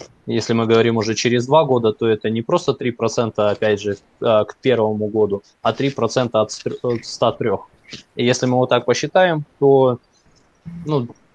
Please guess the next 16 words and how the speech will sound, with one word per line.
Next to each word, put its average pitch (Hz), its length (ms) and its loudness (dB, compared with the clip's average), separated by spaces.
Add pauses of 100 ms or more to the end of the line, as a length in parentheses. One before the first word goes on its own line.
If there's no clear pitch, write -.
(160)
я 123 160 -2
не 110 80 -4
знаю, 107 220 -2
сравнение 143 520 2
отличное 117 460 -2
с 107 80 -4
бензином. 110 640 -4
Если 123 380 -2
за-, 117 340 2
а, 113 240 4 (260)
можно 113 460 0 (460)
было 120 260 2
бы 113 260 4
заблокировать 117 920 2
цены, 113 340 2
там, 104 320 -10